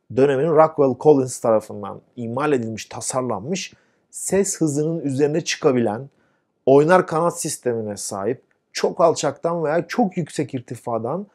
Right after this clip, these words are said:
hızla gidip gövde içinde kanat altında taşıdığı bombaları atabilen süpersonik bir bombardıman uçağı. Gerçekten Amerika bin dokuz yüz yetmişlerde başladığı bu tasarım sürecinde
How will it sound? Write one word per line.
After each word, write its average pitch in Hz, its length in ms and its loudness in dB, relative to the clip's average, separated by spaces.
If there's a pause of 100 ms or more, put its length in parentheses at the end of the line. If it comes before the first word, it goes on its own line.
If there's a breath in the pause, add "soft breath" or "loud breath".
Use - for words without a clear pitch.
(140)
hızla 185 380 4
gidip 131 360 0 (400)
gövde 151 400 4
içinde 139 460 -4
kanat 156 320 -2
altında 139 360 -2
taşıdığı 120 480 -4
bombaları 139 420 2
atabilen 147 500 -2 (180)
süpersonik 170 800 -2
bir 175 160 2
bombardıman 107 540 -2
uçağı. 135 420 -6 (380 soft breath)
Gerçekten 143 640 -4
Amerika 135 420 -2
bin 135 100 -4
dokuz 131 320 -4
yüz 147 200 -4
yetmişlerde 139 680 0
başladığı 120 460 0
bu 123 100 -10
tasarım 135 420 -6
sürecinde 107 640 -8